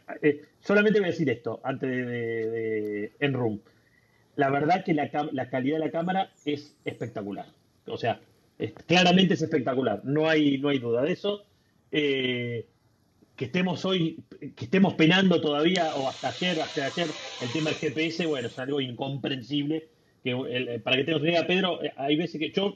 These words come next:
yo mi récord fue casi cinco minutos esperando a que tome G P S. Hay gente que espera ocho minutos, diez minutos. Bueno, con un update que hicieron a-, ayer o anteayer, pareciera que se solucionó. Yo lo probé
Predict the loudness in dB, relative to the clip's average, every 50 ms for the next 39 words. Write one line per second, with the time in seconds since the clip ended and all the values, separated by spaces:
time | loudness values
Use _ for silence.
0 | -6 -4 -2 0 2 2 2 4 2 2 0 0 -4 -2 -2 -2 -2 -2 -6 _
1 | _ _ _ _ _ -2 -2 0 0 0 0 2 2 2 2 2 0 0 0 0
2 | 0 0 -2 -4 -4 -4 -2 -2 -2 -2 0 -2 -2 -2 0 -2 -2 0 -2 -2
3 | -2 0 -2 -2 -4 -8 -14 -16 _ _ _ _ _ -20 _ _ _ _ 0 0
4 | 2 4 4 4 4 2 0 2 2 2 2 2 0 0 -2 -4 -2 2 4 6
5 | 4 4 4 0 0 0 -2 0 0 0 0 0 -2 -4 -4 -12 _ _ _ _
6 | -4 -4 -4 -4 -6 -10 -18 -6 -4 0 2 2 2 4 2 0 0 0 2 2
7 | 2 2 0 0 2 4 4 4 4 2 0 -2 -2 -2 -4 -4 0 2 2 4
8 | 4 2 0 -2 -2 0 -2 -2 -2 -4 _ _ _ _ _ _ _ _ 0 2
9 | 2 2 0 0 -2 0 0 0 -2 -2 0 2 2 2 2 2 0 0 -2 -4
10 | -2 -2 0 0 0 0 2 2 2 4 2 2 0 -2 -6